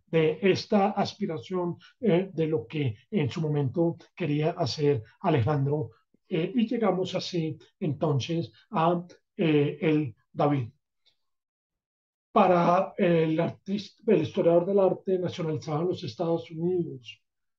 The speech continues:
y recoge muy bien la idea, el desnudo y el arte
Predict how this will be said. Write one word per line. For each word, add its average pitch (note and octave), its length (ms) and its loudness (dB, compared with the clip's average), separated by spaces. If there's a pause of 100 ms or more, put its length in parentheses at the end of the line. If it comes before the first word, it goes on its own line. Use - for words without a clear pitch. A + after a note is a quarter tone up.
(120)
y D3+ 360 2
recoge D3+ 420 0
muy E3+ 220 -4
bien E3+ 300 -2
la D#3 80 -2
idea, C#3+ 420 -4 (480)
el D#3+ 300 0
desnudo E3+ 720 -2 (220)
y E3+ 80 -2
el C#3 120 0
arte B2 480 -6